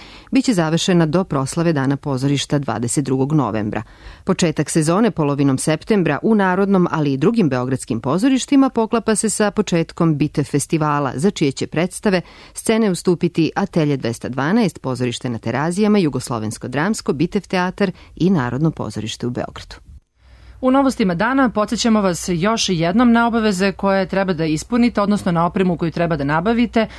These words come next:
Speaker 2: shodno novim zakon-, novom zakonu o bezbednosti saobraćaja i pravilnikom o opremi vozila. Više od trećine vlasnika vozila i motocikala u Srbiji još nije nabavilo novu kutiju prve pomoći. Rok za zamenu starih kompleta ističe osamnaestog septembra.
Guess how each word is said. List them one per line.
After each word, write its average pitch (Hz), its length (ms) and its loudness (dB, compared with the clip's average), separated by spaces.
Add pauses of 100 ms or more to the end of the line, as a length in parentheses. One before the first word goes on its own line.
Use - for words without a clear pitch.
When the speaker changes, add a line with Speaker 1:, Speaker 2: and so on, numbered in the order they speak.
(140)
Speaker 2:
shodno 226 560 2
novim 180 300 0
zakon-, 165 380 -2
novom 190 200 2
zakonu 175 500 2
o 160 40 0
bezbednosti 165 500 -2
saobraćaja 170 520 -2
i 170 60 0
pravilnikom 160 580 -2
o 151 80 0
opremi 160 320 -2
vozila. 156 400 -2 (280)
Više 196 260 0
od 147 120 -2
trećine 262 420 0
vlasnika 180 440 -2
vozila 185 360 0
i - 20 0
motocikala 151 600 -2
u 135 60 -4
Srbiji 208 600 0
još 226 280 0
nije 180 260 0
nabavilo 170 600 0
novu 160 300 0
kutiju 160 360 -2
prve 170 260 0
pomoći. 135 480 -4 (360)
Rok 175 280 0
za 156 140 -2
zamenu 160 340 -2
starih 196 320 -2
kompleta 226 420 0
ističe 220 340 0
osamnaestog 180 680 -2
septembra. 117 500 -6